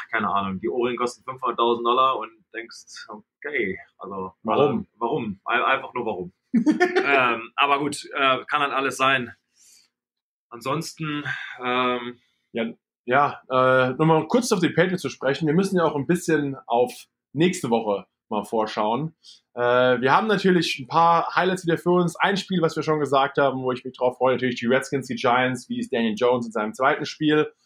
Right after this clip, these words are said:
Speaker 2: Kansas City, weiter Mahomes, wahnsinnig gute Leistung. Er muss zu den Lions. Wir haben gesagt, die Lions sind ja eigentlich noch ungeschlagen nach ihrem Unentschieden. Ähm,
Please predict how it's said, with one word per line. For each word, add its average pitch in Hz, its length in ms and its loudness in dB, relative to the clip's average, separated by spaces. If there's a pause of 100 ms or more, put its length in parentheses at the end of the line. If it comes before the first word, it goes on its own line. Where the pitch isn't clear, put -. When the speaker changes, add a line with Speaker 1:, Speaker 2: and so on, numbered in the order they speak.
(640)
Speaker 2:
Kansas 170 360 0
City, 180 440 4 (360)
weiter 165 440 2
Mahomes, 147 640 0
wahnsinnig 160 460 0
gute 143 160 -2
Leistung. 135 640 -2
Er 123 120 -12
muss 127 400 -8
zu - 120 -10
den 135 140 -2
Lions. 143 500 0
Wir 127 100 2
haben 127 140 -2
gesagt, 120 220 -4
die 117 60 -4
Lions 135 260 0
sind 135 80 -4
ja 131 60 -2 (160)
eigentlich 208 880 2
noch 151 120 2
ungeschlagen 151 680 2
nach 139 160 -8
ihrem 135 180 -4
Unentschieden. 151 720 -2 (540)
Ähm, 131 760 0